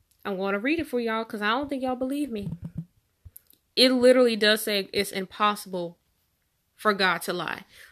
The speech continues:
I'm gonna read this in Amplified. "So that by two unchangeable things, his promise and his oath." Oh, we're gonna repeat that.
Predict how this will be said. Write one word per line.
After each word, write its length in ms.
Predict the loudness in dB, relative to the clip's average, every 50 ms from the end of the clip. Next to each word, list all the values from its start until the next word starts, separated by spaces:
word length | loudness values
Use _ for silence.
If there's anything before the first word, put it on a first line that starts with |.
| _
I'm 140 | -2 -2 0
gonna 100 | 2 2
read 160 | 2 4 6
this 200 | 6 6 6 6
in 120 | 6 4 4
Amplified. 600 | 4 2 0 -4 -8 -6 -4 -4 -4 -4 -6 -8 _ _ _ _ -20 -20 -20 -20 -20 _ _
"So 360 | _ 0 6 8 10 10 10 10
that 240 | 10 8 8 8
by 180 | 6 4 2 2
two 400 | 0 -2 -4 -2 0 0 0 2
unchangeable 840 | 2 2 2 0 -2 0 2 2 2 2 0 -2 -2 0 0 0 0
things, 800 | 0 2 4 4 6 6 6 4 2 0 -8 -14 -16 -16 -18 _ _ _ _ _
his 260 | 2 2 2 2 0
promise 760 | -4 0 6 10 12 12 12 10 8 4 2 0 -2 -6 -10 -14 _ 4
and 300 | 6 8 8 6 4 2
his 320 | 0 0 0 0 0 -4 -12 _ _ 4
oath." 440 | 6 8 8 8 6 2 -2 -10 _ -2
Oh, 160 | -2 -2 0
we're 160 | -2 -4 -4
gonna 140 | -6 -10 -14
repeat 420 | -14 -16 -16 -14 -14 -14 -14 -10 -6
that. 360 | -4 -2 -2 -2 -2 -6